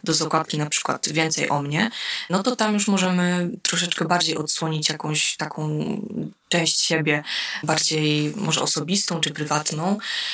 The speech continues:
żeby ta osoba miała jakieś pojęcie o nas też. E, przede wszystkim to ma tworzyć zaufanie, więc jeżeli my boimy się pokazać swoją autentyczność na tej stronie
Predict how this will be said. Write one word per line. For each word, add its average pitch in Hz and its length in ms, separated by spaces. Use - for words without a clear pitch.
żeby 170 240
ta 190 120
osoba 185 520
miała 190 380
jakieś 180 240
pojęcie 175 400
o 147 60
nas 147 220
też. - 340
E, 160 340
przede 170 220
wszystkim 170 360
to 165 80
ma 165 100
tworzyć 160 360
zaufanie, 160 520
więc - 340
jeżeli 156 400
my 160 240
boimy 165 420
się 160 540
pokazać 165 720
swoją 165 260
autentyczność 156 760
na 151 100
tej 151 140
stronie 151 520